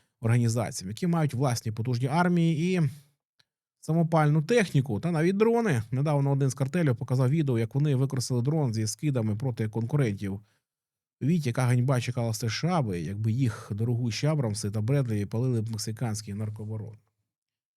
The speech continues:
І ця істина, що велика держава не може фактом своєї величини просто взяти та зламати маленьку державу,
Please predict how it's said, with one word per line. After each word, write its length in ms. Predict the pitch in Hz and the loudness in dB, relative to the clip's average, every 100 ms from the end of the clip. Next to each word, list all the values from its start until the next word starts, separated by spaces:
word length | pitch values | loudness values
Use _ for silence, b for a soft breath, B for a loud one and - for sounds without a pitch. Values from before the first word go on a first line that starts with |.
| _ _ _ _ _ - | _ _ _ _ _ -12
І 60 | |
ця 120 | 180 | -8
істина, 520 | 254 269 262 233 208 160 | -6 -4 -4 -4 -2 -2
що 160 | 160 | 0
велика 260 | 160 220 175 | 0 0 2
держава 320 | 156 185 170 | 4 4 6
не 80 | 165 | 4
може 280 | 180 160 143 | 4 4 4
фактом 440 | 156 143 151 123 | 2 2 0 -2
своєї 340 | - 135 127 | 0 2 2
величини 600 | 127 139 131 151 151 135 | 4 4 2 2 2 2
просто 480 | 107 - 143 123 - | 0 -2 0 0 -2
взяти 420 | 107 123 117 107 | 0 0 0 -4
та 120 | 101 104 | -8 -6
зламати 400 | 117 120 104 110 | -4 -6 -6 -6
маленьку 340 | 113 117 135 | -6 -6 -4
державу, 520 | 151 160 220 190 147 | 0 2 2 2 -2